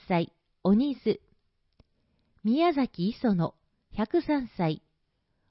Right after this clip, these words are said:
鬼津。中野恵美子、百一歳、朝城。畑博義、百一歳、松の本。山上光子、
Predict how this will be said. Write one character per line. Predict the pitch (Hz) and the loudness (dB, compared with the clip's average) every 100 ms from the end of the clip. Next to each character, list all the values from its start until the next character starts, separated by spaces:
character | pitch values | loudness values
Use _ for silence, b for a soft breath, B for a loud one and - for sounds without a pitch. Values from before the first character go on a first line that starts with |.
| _ | _
鬼 | 190 240 294 | 2 2 0
津。 | 233 202 196 _ _ _ _ _ _ _ _ _ _ _ _ - | -2 -2 -4 _ _ _ _ _ _ _ _ _ _ _ _ -2
中 | 202 233 330 | 0 2 2
野 | 339 339 | 4 4
恵 | 320 | 4
美 | 220 | 2
子、 | - 165 156 _ _ _ | 0 -2 -2 _ _ _
百 | - 233 - 320 | -4 -4 0 0
一 | 320 - - | 0 -2 -4
歳、 | 170 160 - _ | -2 -2 -8 _
朝 | - 254 302 247 | -6 -4 -2 -4
城。 | 160 - _ _ _ _ _ _ _ _ _ _ _ _ _ | -6 -12 _ _ _ _ _ _ _ _ _ _ _ _ _
畑 | - 294 - 208 175 _ | -6 -4 0 0 -2 _
博 | - 233 294 | -6 2 4
義、 | 285 262 - 185 - _ _ | 4 2 -2 -4 -4 _ _
百 | - 220 - | -8 -6 0
一 | 311 330 - | 0 0 -6
歳、 | 202 170 - _ _ _ _ | -4 -4 -6 _ _ _ _
松 | 190 214 285 | -2 0 0
の | 294 | 0
本。 | 254 202 - 156 - _ _ _ _ _ _ _ _ _ _ _ _ _ _ _ _ | 2 0 0 -6 -8 _ _ _ _ _ _ _ _ _ _ _ _ _ _ _ _
山 | 202 214 320 | 0 2 2
上 | 294 294 262 254 - | -2 -2 -2 -4 -6
光 | 185 247 - - | -4 -4 -6 -10
子、 | - 170 | -4 -2